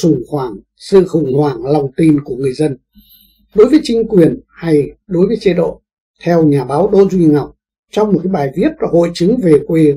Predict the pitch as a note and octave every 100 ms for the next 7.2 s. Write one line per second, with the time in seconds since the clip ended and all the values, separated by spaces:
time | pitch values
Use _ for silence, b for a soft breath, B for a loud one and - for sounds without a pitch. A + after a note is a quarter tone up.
0 | D3 D3 D3 C#3 A#2+ C3 A2 C3+ C#3 -
1 | D#3 D3+ C3 D#3 D#3 C#4 - _ _ b
2 | b b b - A3+ F3 C#3 D3 C#3+ F3
3 | D#3+ D#3+ B3+ D#4+ G#3 D#3+ _ - D#3+ D3
4 | D#3+ C#3+ E3 E3 D#3 D3+ D3 C#3+ D3 C#3
5 | D#3+ D3+ C3 - _ _ _ _ D#3+ D3+
6 | D3+ D#3+ D3 A#2 D3 D3+ D3 D#3+ E3 F3+
7 | F#3+ B3+